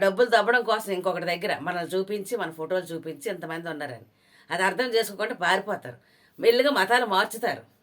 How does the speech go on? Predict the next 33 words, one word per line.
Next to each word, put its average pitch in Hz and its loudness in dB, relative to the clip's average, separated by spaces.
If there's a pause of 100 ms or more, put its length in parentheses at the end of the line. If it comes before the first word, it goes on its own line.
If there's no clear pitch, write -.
మెల్లిగా 226 0 (120)
బ-, 196 -6 (420)
బ్రెయిన్ 226 4
వాష్ 226 4
చేస్తారు, 196 0
రకరకాల 202 2
ఎన్నో 240 2 (160)
లాభాలు. 294 8
మీరు 214 4
భోజనంకి 240 4
వెళ్తే 196 -8 (400)
మనకి 196 -2
ఎన్నో 240 0 (120)
నష్టాలు 226 0
జరుగుతాయి. 185 -2 (440)
నేను 190 2
ఒకటే 269 6
చెప్తాను 285 2
ఫైనల్గా, 233 4 (180)
మీరు 233 6
వెళ్ళి 277 4
కానీ 285 4
భోజనం 269 4
చేస్తే 254 0 (120)
కనుక 208 0 (800)
రేపు 240 6 (140)
ఎవరి 226 2
దగ్గరికి 240 2
వెళ్ళినా 214 4 (200)
మన 202 2 (100)
హిందువులకి 254 2
ప్రతి 220 -2
ఒక్క 254 -2